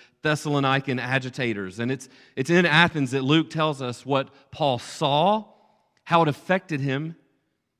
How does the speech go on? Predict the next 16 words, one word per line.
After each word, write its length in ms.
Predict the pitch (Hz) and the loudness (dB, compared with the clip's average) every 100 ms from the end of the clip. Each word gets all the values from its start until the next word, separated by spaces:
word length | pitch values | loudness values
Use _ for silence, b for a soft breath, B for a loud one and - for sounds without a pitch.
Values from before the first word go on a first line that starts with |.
| _ _ - | _ _ -8
and 160 | 117 | -2
what 160 | 143 156 | 0 2
he 100 | 151 | 0
did 340 | 135 135 123 | 0 0 0
as 200 | 117 117 | -2 -8
a 40 | 110 | -6
result. 520 | 104 101 90 82 - | -6 -6 -8 -10 -10
So 160 | 123 131 | -6 -2
I, 240 | 151 151 | 0 0
I 20 | |
see 260 | 156 - 240 | -2 -4 -2
in 60 | |
our 80 | 202 | -2
text 320 | 160 185 165 | 0 -2 -4
this 180 | 143 - | -8 -8
morning 460 | 147 139 131 123 | -2 0 0 -2